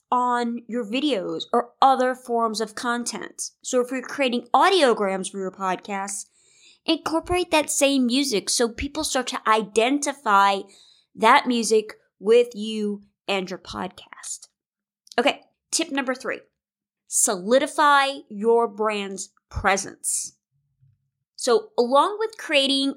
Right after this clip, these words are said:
a consistent podcast brand, you also want to ensure that it is well represented. You can join podcast groups that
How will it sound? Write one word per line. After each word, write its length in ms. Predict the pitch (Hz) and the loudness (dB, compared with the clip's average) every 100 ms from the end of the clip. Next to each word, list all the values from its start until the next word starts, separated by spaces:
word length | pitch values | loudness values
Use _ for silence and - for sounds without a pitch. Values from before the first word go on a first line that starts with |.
| - | -4
a 80 | 214 | -4
consistent 800 | 233 208 - 208 208 302 294 - | -4 -4 -2 -2 -2 -4 -6 -4
podcast 560 | - 208 202 285 285 | 0 0 0 -4 -4
brand, 500 | 233 208 175 165 170 - - _ | -4 -4 -2 -4 -8 -14 -20 _
you 280 | 190 233 254 | -10 -8 -2
also 480 | 240 262 359 440 415 | 2 2 2 0 -2
want 240 | 311 294 285 | 2 0 0
to 180 | - - | -6 -6
ensure 580 | 294 - 269 233 233 | -2 -2 0 -2 -2
that 240 | 214 226 220 | -2 -2 0
it 100 | 226 | 0
is 140 | 202 | -2
well 640 | 208 180 226 233 254 262 - | -2 2 4 4 4 -2 -10
represented. 1300 | 185 220 220 220 226 202 196 214 214 220 - - - - _ _ _ _ - | -2 0 0 -2 -6 -6 -6 -6 -6 -8 -8 -8 -12 -20 _ _ _ _ -4
You 140 | 262 | -4
can 260 | 262 240 220 _ _ - | -2 -6 -6 _ _ -4
join 380 | 247 247 254 | -2 -2 -4
podcast 720 | 240 - 254 294 226 175 196 | -6 0 0 0 0 -2 -2
groups 420 | - 175 165 - - | -8 -8 -8 -8 -2
that 360 | 208 196 202 | 2 2 0